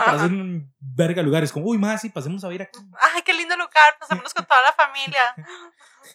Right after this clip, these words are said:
Speaker 1: De fijo no nos va a pasar nada. O sea, tal vez a ver la luz azul cuando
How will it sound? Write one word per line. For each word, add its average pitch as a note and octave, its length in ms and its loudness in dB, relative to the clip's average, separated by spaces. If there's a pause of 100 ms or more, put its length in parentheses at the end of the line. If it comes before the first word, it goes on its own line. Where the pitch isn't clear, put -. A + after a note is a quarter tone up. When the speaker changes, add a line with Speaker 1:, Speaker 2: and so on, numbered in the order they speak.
(220)
Speaker 1:
De C#3 80 -12
fijo D#3+ 200 -10
no G3+ 120 -8
nos G3+ 120 -12
va G#3 60 -6
a - 40 -12
pasar G3+ 240 -12
nada. G3+ 460 -12 (720)
O C3+ 40 -20
sea, F3+ 280 -8 (460)
tal B2+ 160 -6
vez C#3 160 -6
a F3 60 -2
ver F#3 220 -2
la F3+ 100 -4
luz F3 160 -2
azul G3+ 320 -2
cuando B2+ 320 -2